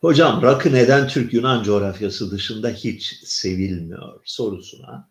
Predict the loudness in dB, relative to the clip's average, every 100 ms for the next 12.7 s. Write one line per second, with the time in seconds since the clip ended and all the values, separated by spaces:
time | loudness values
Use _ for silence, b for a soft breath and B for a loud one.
0 | _ _ _ _ _ -4 -2 -2 -8 -2
1 | 0 2 0 -2 -6 -8 -8 -12 -12 -12
2 | -14 -10 -6 -2 -2 0 -2 -2 -4 -4
3 | -2 0 -2 -4 -10 B B B B B
4 | B _ 0 0 0 -4 -4 -4 -6 -4
5 | -4 -2 0 4 2 2 0 -2 -2 -6
6 | -6 -4 -2 -4 -6 -6 -6 -4 -2 2
7 | 2 2 4 2 4 4 4 2 2 2
8 | 0 0 -2 -2 -4 -6 -4 -2 -2 -4
9 | -6 -2 0 2 0 -2 -2 -4 -6 -14
10 | B B B 6 6 4 2 2 2 2
11 | 0 -2 -2 -4 -4 -4 -2 -2 -4 -8
12 | -10 -8 -8 -10 -6 -6